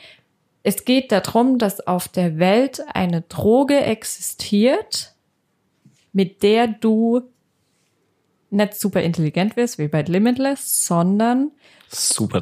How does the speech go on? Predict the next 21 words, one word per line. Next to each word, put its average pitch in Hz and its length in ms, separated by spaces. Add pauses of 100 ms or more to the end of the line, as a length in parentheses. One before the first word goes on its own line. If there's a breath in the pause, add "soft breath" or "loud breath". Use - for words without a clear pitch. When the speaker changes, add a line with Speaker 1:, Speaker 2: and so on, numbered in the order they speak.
(140)
Speaker 2:
dumm 110 260 (120)
wirst. 107 240 (240)
<laughs> 151 240
So - 120
wie 113 60
bei 110 120
allen 131 260
anderen 117 320
Drogen. 113 360 (1500 loud breath)
Speaker 1:
Nein, 196 540
das 170 120
wäre 151 140
ja 143 80
langweilig. 175 840 (800 loud breath)
Ähm, 180 1080
du 202 100
bekommst 226 340
Superkräfte, - 720 (420)
aber 202 560 (460)
nur 220 340
für 202 600